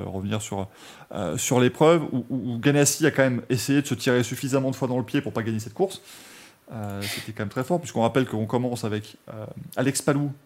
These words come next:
qui n'a pas de bol, vraiment pas de bol pour le coup, il se fait avoir sur un drapeau jaune et ça le, ça le fait repartir trentième, il finit neuvième quand même.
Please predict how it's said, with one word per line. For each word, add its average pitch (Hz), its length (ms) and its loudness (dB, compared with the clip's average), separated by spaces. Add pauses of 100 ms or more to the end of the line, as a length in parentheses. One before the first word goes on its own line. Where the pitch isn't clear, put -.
(140)
qui - 80 -20
n'a 123 80 0
pas 131 120 2
de 120 40 -4
bol, 185 220 4 (460)
vraiment 135 380 4
pas 143 120 4
de 123 60 -4
bol 139 160 4
pour 120 120 2
le 120 80 2
coup, 135 180 0
il 120 40 2
se - 80 -6
fait 113 60 -2
avoir 110 400 0 (340)
sur 107 240 -6
un 110 60 -2
drapeau 107 260 -4
jaune 113 220 0
et 101 80 -2
ça 101 160 -8
le, 90 280 -8 (280)
ça - 140 -12
le - 40 -16
fait - 100 -8
repartir 101 380 -6
trentième, 127 420 -2
il 107 60 -4
finit 101 220 -8
neuvième 113 320 -2
quand 104 80 -6
même. 95 160 -4